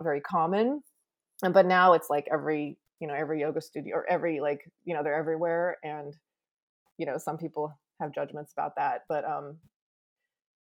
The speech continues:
you know, whatever. So,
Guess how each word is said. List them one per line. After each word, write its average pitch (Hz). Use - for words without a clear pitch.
you 127
know, -
whatever. 143
So, 170